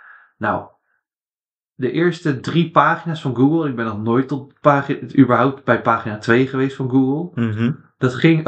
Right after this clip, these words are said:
Speaker 1: <laughs> dat was allemaal voor, eh, middelbare scholieren.
Speaker 2: Oké.
Speaker 1: Ja.
Speaker 2: Maar
Speaker 1: Oh.
Speaker 2: wat dan?
Speaker 1: Ja, dan blijkbaar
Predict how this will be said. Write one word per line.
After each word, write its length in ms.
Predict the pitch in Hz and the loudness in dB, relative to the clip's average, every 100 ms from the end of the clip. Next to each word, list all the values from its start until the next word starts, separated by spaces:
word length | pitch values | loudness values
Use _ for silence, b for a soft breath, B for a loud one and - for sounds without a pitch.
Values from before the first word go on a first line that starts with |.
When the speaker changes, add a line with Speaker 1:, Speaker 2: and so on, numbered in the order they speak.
| 117 B B | -4 B B
Speaker 1:
<laughs> 300 | - _ _ | -16 _ _
dat 240 | 160 165 | 2 2
was 200 | 139 165 | 0 -4
allemaal 340 | - 185 180 147 | -4 0 0 0
voor, 340 | 143 147 143 B B B B _ | -2 -2 -4 B B B B _
eh, 260 | 127 127 123 | -2 0 2
middelbare 500 | 135 190 170 170 156 | 2 2 2 0 0
scholieren. 800 | 156 147 151 180 131 107 101 - _ _ _ _ _ _ _ _ _ _ _ _ | -2 -2 0 0 -2 -4 -10 -18 _ _ _ _ _ _ _ _ _ _ _ _
Speaker 2:
Oké. 420 | 196 - 151 - _ - | -2 2 2 -2 _ -4
Speaker 1:
Ja. 220 | - B B B | -4 B B B
Speaker 2:
Maar 140 | 135 143 | 2 4
Speaker 1:
Oh. 40 | |
Speaker 2:
wat 140 | 156 | 2
dan? 300 | 170 196 - _ | 2 0 -2 _
Speaker 1:
Ja, 200 | 190 151 | 4 4
dan 160 | 156 143 | 2 0
blijkbaar 500 | 151 147 131 120 | -2 0 0 -2